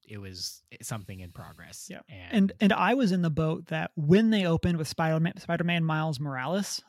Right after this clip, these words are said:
Speaker 2: that meant we wouldn't get Horizon. Like,
Speaker 1: But
Speaker 2: that
Speaker 1: we
Speaker 2: was
Speaker 1: got
Speaker 2: my
Speaker 1: both.
Speaker 2: assumption. But we got both, and
Speaker 1: Well
Speaker 2: I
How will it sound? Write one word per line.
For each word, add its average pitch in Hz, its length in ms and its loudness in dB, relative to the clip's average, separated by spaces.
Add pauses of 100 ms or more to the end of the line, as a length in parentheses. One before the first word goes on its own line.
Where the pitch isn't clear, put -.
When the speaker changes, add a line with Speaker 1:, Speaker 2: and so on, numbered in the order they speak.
(100)
Speaker 2:
that 175 240 2
meant 175 300 6
we 165 180 0
wouldn't 160 440 2
get 170 160 -4
Horizon. 165 580 -6 (1800)
Like, 170 160 0
Speaker 1:
But 180 80 4
Speaker 2:
that 185 100 4
Speaker 1:
we 185 40 6
Speaker 2:
was 170 80 8
Speaker 1:
got 170 60 2
Speaker 2:
my 156 220 2
Speaker 1:
both. 190 120 6
Speaker 2:
assumption. - 420 -4
But 202 280 4
we 262 120 4
got 294 340 4
both, 170 680 8 (100)
and 208 380 4
Speaker 1:
Well - 80 -8
Speaker 2:
I 254 300 0